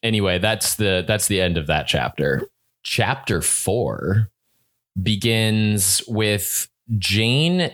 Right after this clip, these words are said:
and Elizabeth discussing the dance. Uh, and, and this chapter is, it's another really quick one, but we learn a couple kinda interesting things about the two of them.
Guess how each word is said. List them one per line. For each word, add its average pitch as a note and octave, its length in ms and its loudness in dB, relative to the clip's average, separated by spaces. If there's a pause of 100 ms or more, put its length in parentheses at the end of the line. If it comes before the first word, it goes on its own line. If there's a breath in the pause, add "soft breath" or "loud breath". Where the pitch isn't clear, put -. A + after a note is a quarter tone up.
and A2+ 440 2
Elizabeth F#2 720 0
discussing G2 520 0
the F2 100 2
dance. D2 880 -2
Uh, F2 440 0
and, G#2+ 180 0
and A#2+ 340 0
this C#3+ 260 0
chapter D3+ 520 0
is, A2+ 140 0
it's A#2+ 260 0
another C#3 260 2
really A2 160 2
quick G2+ 260 -2
one, G2+ 280 2
but G2+ 240 -2
we G#2+ 240 2
learn C3 220 2
a B2 60 0
couple F#2+ 560 -2 (300)
kinda G#2+ 240 0
interesting F2 420 2
things D#2+ 240 2
about D#2 200 0
the E2 80 -2
two E2 200 0
of D2+ 100 -2
them. D#2 340 2